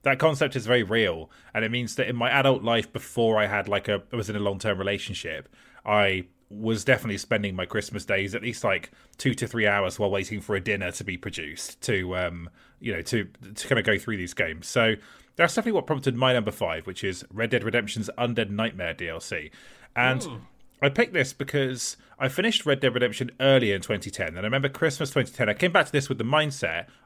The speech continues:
Speaker 1: of, like, this is like a Christmas special where all the characters come back, but something wacky happens. And so, you know, basically Undead Nightmare is the zombie D L C for Red Dead Redemption. So it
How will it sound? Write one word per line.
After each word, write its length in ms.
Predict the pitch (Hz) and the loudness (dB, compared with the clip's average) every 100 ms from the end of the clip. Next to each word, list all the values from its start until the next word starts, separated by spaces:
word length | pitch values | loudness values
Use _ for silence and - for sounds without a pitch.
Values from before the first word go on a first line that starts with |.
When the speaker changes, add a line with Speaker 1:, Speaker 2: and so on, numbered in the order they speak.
| _ | _
Speaker 1:
of, 500 | 110 107 107 104 - - - _ _ _ 117 | 2 4 4 2 -4 -18 -20 _ _ _ 2
like, 240 | 127 - | 4 6
this 260 | 139 135 147 | 4 2 0
is 160 | 135 | 0
like 260 | 131 135 135 | 4 6 4
a 60 | |
Christmas 440 | 131 123 - 117 107 | 0 0 0 -2 -4
special 420 | - 117 - 95 | 0 0 0 0
where 120 | 98 | 0
all 200 | 98 101 | 0 -2
the 80 | 104 | 0
characters 440 | - 120 - 107 | 4 4 4 -4
come 220 | - 127 117 | -4 -2 4
back, 280 | 139 107 113 | 4 2 -4
but 80 | |
something 260 | - 113 110 | -2 0 0
wacky 380 | 104 107 - 120 | -2 -2 -2 0
happens. 560 | 127 143 151 151 - - | 0 0 -8 -10 -12 -6
And 140 | 120 | -4
so, 300 | - 135 127 123 - - _ - | 6 8 8 4 -4 -20 _ -4
you 120 | 147 | 0
know, 100 | 98 | 2
basically 520 | 120 117 113 113 101 | 2 0 0 -2 0
Undead 320 | 107 107 101 | 0 0 -2
Nightmare 400 | 98 107 92 90 | 0 -2 -2 -4
is 160 | 90 90 | -4 -6
the 80 | 101 | -4
zombie 380 | 107 104 95 85 | -2 -2 -2 -4
D 120 | 92 | -4
L 140 | 85 | -4
C 220 | - 92 85 | -4 -6 -6
for 100 | 92 | -6
Red 200 | 92 87 | -6 -6
Dead 160 | 80 | -8
Redemption. 520 | 85 92 87 - 80 | -6 -6 -6 -10 -10
So 380 | 85 110 95 92 - - - - | -4 -2 0 -2 -6 -16 -20 -14
it 100 | - | -14